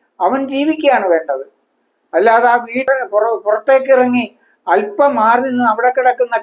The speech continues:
കല്ല് പിറക്കി ആ വീടിന് നേരെ എറിയുക എന്ന് പറഞ്ഞാൽ അതിൻ്റെ പേര് മലയാളത്തിൽ സംസ്കാരശൂന്യത എന്നാണ്. അതാണ് ഈ എച്ചിൽ മുസ്ലിങ്ങൾ ഇപ്പൊ കാണിച്ചുകൊണ്ടിരിക്കുന്നത്. തികഞ്ഞ സംസ്കാരശൂന്യതയാണ്.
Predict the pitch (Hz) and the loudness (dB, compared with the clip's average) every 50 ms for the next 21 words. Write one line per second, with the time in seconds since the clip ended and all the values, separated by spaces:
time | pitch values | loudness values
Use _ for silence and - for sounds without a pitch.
0 | - 196 190 208 220 240 247 277 285 269 247 240 240 233 - 240 240 220 220 220 | 0 2 2 2 0 -2 0 0 2 2 2 2 0 0 0 0 2 2 2 0
1 | 208 208 202 226 240 262 262 247 247 240 226 220 226 233 233 240 240 - 208 196 | -2 -4 -6 -4 -2 -2 0 0 -2 -2 -2 -2 -2 0 2 4 4 4 4 2
2 | 185 - 226 240 233 240 247 247 240 240 240 226 214 214 208 214 208 190 170 - | 0 -2 -6 -6 -2 2 2 2 2 2 0 0 0 0 0 0 0 -2 -2 -6
3 | _ _ _ _ _ _ _ _ _ - 160 180 196 214 220 226 240 233 208 202 | _ _ _ _ _ _ _ _ _ -2 -2 -2 0 0 0 0 0 2 2 2
4 | 202 208 202 214 214 208 196 - - - _ _ _ _ _ _ _ 156 160 170 | 2 4 4 4 4 2 2 -2 -6 -16 _ _ _ _ _ _ _ -4 0 2
5 | 180 196 202 202 202 208 208 214 214 - 214 202 - - 190 185 190 214 220 233 | 2 4 4 4 4 2 2 0 -2 -4 -6 -6 -4 -2 -2 -2 -2 -4 -8 -12
6 | - - 240 240 247 247 240 247 233 - 233 220 208 208 208 202 196 190 190 190 | -4 0 2 2 2 2 2 0 -2 -4 -8 -12 -12 -10 -10 -8 -4 -4 -4 -4
7 | 180 170 160 151 139 - - _ _ _ _ _ _ _ _ _ _ _ _ _ | -4 -6 -8 -10 -10 -12 -16 _ _ _ _ _ _ _ _ _ _ _ _ _
8 | _ _ _ _ _ _ - 175 208 254 254 233 233 247 247 254 233 - - _ | _ _ _ _ _ _ -2 0 0 2 2 2 2 4 4 2 2 0 -4 _
9 | _ _ _ _ _ _ _ 208 208 247 277 285 269 269 269 277 - - 190 208 | _ _ _ _ _ _ _ -6 -2 0 2 2 0 0 -4 -8 -4 0 0 0
10 | 208 208 - 285 285 277 254 240 233 233 233 233 226 220 214 214 226 202 - - | 2 2 2 2 2 2 2 2 0 -2 -4 -4 0 2 2 2 2 2 -2 -8
11 | _ 190 196 - 214 208 202 190 196 202 202 - 208 214 196 190 190 175 160 156 | _ -8 -4 -4 -2 0 0 0 0 -2 -4 -2 0 0 2 2 0 -2 -2 -4
12 | 160 156 143 135 135 - - _ _ _ _ _ _ 208 226 240 262 262 262 254 | -6 -6 -6 -8 -10 -12 -16 _ _ _ _ _ _ -2 0 0 2 2 2 2
13 | 262 254 - - 208 196 220 214 - - _ - 254 262 262 254 247 240 - 240 | 2 2 0 0 -2 -2 -2 -6 -10 -8 _ 0 2 2 2 2 0 -2 -4 -8
14 | 226 202 202 202 190 180 175 156 139 127 127 123 | -10 -8 -6 -2 0 0 2 0 0 -2 -6 -12